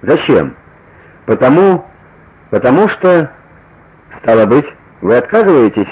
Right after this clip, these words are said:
от своих слов, спросил Паркер. Да, отказываюсь.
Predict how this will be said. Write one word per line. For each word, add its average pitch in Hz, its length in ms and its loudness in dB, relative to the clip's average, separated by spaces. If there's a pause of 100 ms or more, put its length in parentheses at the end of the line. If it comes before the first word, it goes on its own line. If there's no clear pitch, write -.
(100)
от 123 140 0
своих 131 300 0
слов, 113 220 0 (260)
спросил 120 340 -2
Паркер. 76 440 -4 (680)
Да, - 440 -2 (120)
отказываюсь. 92 640 -2